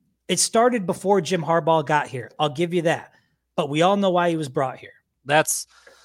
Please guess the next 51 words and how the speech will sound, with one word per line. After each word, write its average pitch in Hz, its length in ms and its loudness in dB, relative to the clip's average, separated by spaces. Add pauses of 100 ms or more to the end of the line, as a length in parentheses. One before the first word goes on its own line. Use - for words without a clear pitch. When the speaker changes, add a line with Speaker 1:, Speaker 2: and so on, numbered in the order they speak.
(140)
Speaker 2:
so 165 240 0
Ja-, 180 220 4 (100)
Jamie 185 400 2
and 147 100 -2
Matt 151 240 2
Leach 147 300 -4
both 139 300 0
brought 139 260 2
that, 131 220 -4 (160)
j-, 135 200 -8
both 135 300 0
dropped 143 360 0
that 147 180 2
on 127 160 -2
me 131 100 -8
on 123 80 -6
the 127 80 -8
radio 127 380 -4
today. 120 260 -8
Like 113 300 -8
they, 123 160 -6
they 120 180 -6
had 123 220 -8
some 120 180 -8
big 117 300 -6
point 123 340 -8
like 113 140 -12
this. 240 280 6
Oh, 247 60 2
oh, 254 440 8
oh, 240 140 4 (280)
this 240 240 4
is 170 100 -6
not 190 220 6
just 175 180 -4
the 160 80 -2
Jim 147 180 -2
Harbaugh 151 460 2
problem. 131 380 -2
And 139 60 -4
I'm 139 40 -4
like, 143 220 -2
"Well, 226 320 6
okay." 139 340 4 (1080)
Well, 214 200 4 (120)
y-, 220 100 -14 (120)
eh, 247 400 0
I 208 80 0
mean, 220 220 -4
kind 269 380 -2
of, 127 220 -4